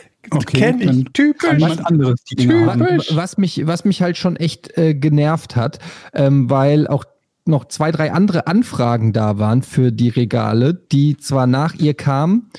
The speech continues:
Speaker 3: aber, äh, wo ich dann ges-, gesagt habe, ja, sorry, hat jetzt schon jemand, ähm, anderes zuerst sich gemeldet. Und dann sitzt du da zu Hause, hast den ganzen Tag so umgestellt, dass sie die dummen Regale abholt. Und dann kommt sie nicht. Sie hat sich zwar dafür entschuldigt, aber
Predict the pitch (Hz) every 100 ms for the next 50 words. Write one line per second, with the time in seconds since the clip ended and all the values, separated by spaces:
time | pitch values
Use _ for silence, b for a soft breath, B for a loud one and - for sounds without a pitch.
0 | B B B B - 143 151 147 151 -
1 | 147 131 151 160 156 147 - 165 - -
2 | 156 147 147 - 139 143 151 165 160 156
3 | 160 160 - 143 139 139 135 127 - -
4 | 135 123 127 123 _ 139 156 139 113 -
5 | - - 139 165 - 113 - 107 101 107
6 | - - 165 156 190 - - 190 - 131
7 | 113 123 143 170 147 190 - - 180 -
8 | 170 160 170 - 151 143 151 143 127 160
9 | 160 143 127 196 196 - - 143 - B
10 | B B B 139 135 196 247 240 135 135
11 | 147 156 - - 139 - 135 127 180 180
12 | 170 131 131